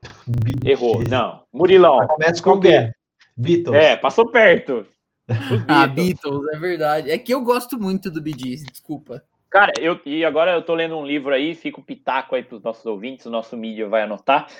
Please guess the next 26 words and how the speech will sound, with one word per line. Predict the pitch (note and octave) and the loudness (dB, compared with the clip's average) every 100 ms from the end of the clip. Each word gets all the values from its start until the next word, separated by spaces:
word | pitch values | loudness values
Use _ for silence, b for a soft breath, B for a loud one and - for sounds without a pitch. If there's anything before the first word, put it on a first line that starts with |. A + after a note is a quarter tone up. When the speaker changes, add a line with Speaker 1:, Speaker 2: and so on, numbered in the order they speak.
| B | B
Speaker 2:
O | C3+ | 2
livro | C#3+ D#3 E3 | 4 4 4
chama | - - - | 2 0 2
Outliers, | E3 G#3 - G3 D3 B2+ A2 G2+ - | 2 2 2 4 4 4 2 -2 -2
Fora | D#3 E3 | 2 2
de | D#3 | 0
Série, | - B2+ E3+ C3 b b _ | 2 2 2 -2 b b _
que | _ | _
trata, | - D#3+ E3 F3 D3+ | 2 4 4 4 2
não | D3+ | 0
sei | F#3+ | -4
se | F3+ | -2
já | E3 | 0
ouviram, | D3+ C#3 C#3+ A#2+ b b b b _ | 0 0 -2 -4 b b b b _
o | B2+ | -6
livro | C#3+ D#3 | -4 -4
fala | D#3 D#3+ D#3 | 0 2 2
um | |
pouquinho | D#3 D3 D3+ | 0 -4 -6
sobre | C#3 C#3+ C#3+ | -8 -4 2
a, | C#3 C3 | 4 4
aquela | B2 C3+ B2+ | 2 0 2
regra | B2+ C3 B2 | 2 0 0
das | A#2+ A#2+ | -4 -6
pessoas, | B2 - B2+ B2 A2+ | -10 -8 -6 -6 -8
né? | A2 G#2 | -8 -10